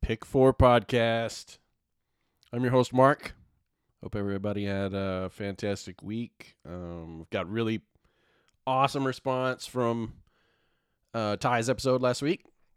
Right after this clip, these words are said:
Uh, this week, I have two guests. Uh, Landry is back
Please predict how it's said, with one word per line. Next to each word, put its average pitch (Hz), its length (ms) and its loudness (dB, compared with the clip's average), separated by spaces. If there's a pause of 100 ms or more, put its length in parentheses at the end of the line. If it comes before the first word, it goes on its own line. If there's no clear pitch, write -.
(1500)
Uh, 123 760 4
this 139 420 0
week, 113 520 -2 (1200)
I 120 80 -6
have 110 160 -8
two 156 320 6
guests. 127 640 2 (1080)
Uh, 107 300 -6
Landry 127 400 2
is 143 100 0
back 131 480 2